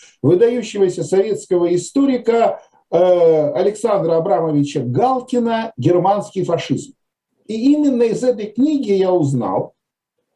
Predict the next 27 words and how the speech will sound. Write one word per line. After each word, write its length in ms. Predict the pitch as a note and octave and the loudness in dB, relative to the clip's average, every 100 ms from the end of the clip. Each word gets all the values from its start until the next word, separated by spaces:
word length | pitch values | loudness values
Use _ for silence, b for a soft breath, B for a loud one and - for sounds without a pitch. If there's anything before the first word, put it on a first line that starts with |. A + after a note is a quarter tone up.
| _ - | _ -20
что 560 | - A3 G#3+ G#3+ - | 2 4 4 0 -4
в 60 | - | -4
Третьем 460 | C4+ C#4+ B3+ F3 | 0 0 -2 -2
Рейхе 560 | D3 B2 A2+ - G3+ A3+ _ _ _ | 0 -2 -4 -4 -6 -6 _ _ _
существовало 1040 | - G#3+ G#3 G#3+ - G#3 G3+ A#3+ C4+ B3 G3 | -6 -4 -2 -4 -2 0 2 2 2 2 0
движение 800 | D#3 D#3+ C#3+ C4 D4 C#4+ C4+ A#3+ | -2 -2 0 0 2 2 2 0
"Радость 640 | F3+ G#3 B3 B3 G#3+ - | 0 -2 -2 -4 -12 -12
через 360 | G3 G3 G3 - | -10 -8 -10 -14
силу". 540 | - A#3 F#3+ - - _ _ _ _ _ | -8 -4 -4 -6 -10 _ _ _ _ _
И 140 | C#3+ F#3 | -2 -2
даже 500 | D#3 B3+ C#4 C4 B3 | 0 0 0 -4 -6
с 120 | - | -4
какой-то 680 | A3 G#3+ C#4 C#4+ - G#3+ F3+ | -4 -2 0 0 0 -2 0
завистью 800 | D3+ B3+ C#4 B3+ G3+ - F#3+ | 2 2 2 -2 -8 -8 -6
я 200 | F3+ A3+ G#3 | -2 0 0
узнал, 760 | D#3+ C3+ C#3 C3 B2 A#2 A#2+ | 0 -2 -2 0 0 0 -2
как 400 | - G#3+ A3 - _ | 0 -2 -2 -14 _
тогда, 800 | F#3+ D3+ D#3+ C#3 A#2+ A#2 G#2+ - B B B - | -4 -2 -2 0 0 0 -2 -6 B B B 0
э, 340 | D3+ E3 - - | 4 4 2 -6
в 80 | B2+ | -12
еще 460 | A3 G#3+ - B3+ | -8 -6 -2 0
мирные 840 | B3 D4 D4+ C#4+ A#3 G3+ G3+ F#3 | 2 2 4 2 0 -2 0 0
годы, 680 | D3 C#3 G3 F#3 F#3 F3+ A#3+ | 0 2 4 4 2 0 -2
я 400 | G3+ E3+ G#3+ F#3 | -2 0 2 0
имею 440 | E3 D#3+ D3+ C#3+ C3 | 0 -2 0 0 0
в 20 | |
виду 600 | D3+ C#3+ A3+ B3+ F3 | -2 0 0 0 -2